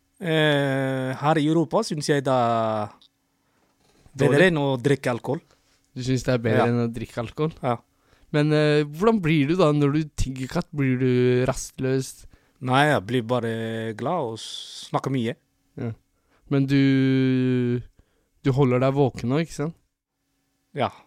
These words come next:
Speaker 2: Mm.
Speaker 1: Ikke s-, ikke mye våken, men, eh,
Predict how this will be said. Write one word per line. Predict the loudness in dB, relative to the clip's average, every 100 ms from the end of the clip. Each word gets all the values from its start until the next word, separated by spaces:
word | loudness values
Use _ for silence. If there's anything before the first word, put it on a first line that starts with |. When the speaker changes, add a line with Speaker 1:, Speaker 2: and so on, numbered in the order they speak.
| _ _ _ -14
Speaker 2:
Mm. | -12
Speaker 1:
Ikke | -6 0 0
s-, | 0 -8 -12 -8
ikke | -8 0 2 4 2 2
mye | 2 2 2
våken, | 2 0 -4 -6
men, | -6 -4
eh, | -4 -4 -6 -6 -6